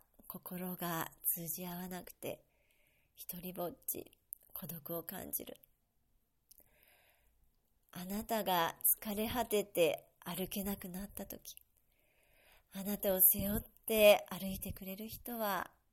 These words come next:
いるんでしょうか？大丈夫です。あなたにも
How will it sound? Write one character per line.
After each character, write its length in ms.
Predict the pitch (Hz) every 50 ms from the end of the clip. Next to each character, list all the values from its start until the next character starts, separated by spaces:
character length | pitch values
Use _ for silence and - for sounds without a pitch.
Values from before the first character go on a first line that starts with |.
| _
い 120 | - 175 175
る 100 | 180 185
ん 80 | 190
で 120 | 202 214 208
し 120 | - -
ょ 60 | -
う 60 | - -
か？ 80 | - - - _ _ _ _ _ _ _ _ _ _ _ _ _ _ _ _ _ _ _ _ _ _ _ _ _ _ _ _ _ _ _ _ _ _ _ _ _ _ _ _ _ _ _ _ _ _ _ _ _ _ _ _ _ _ _ _ _ _ _ _ _ _ _ _ - _ _ _ _ _ _ _ _ _ _ _ _ _ _ _ _ _ _ _ _ _ _ _ _ _ _
大 240 | - 185 185 190 196
丈 160 | - 208 202
夫 160 | 190 170 180 170
で 200 | 190 214 320 381
す。 140 | 370 - - - - - - - _ _ _ _ - - _ _
あ 100 | - 185
な 160 | 190 214 214 208
た 160 | 214 214 202
に 160 | 196 196 196
も 320 | 196 214 226 220 220 -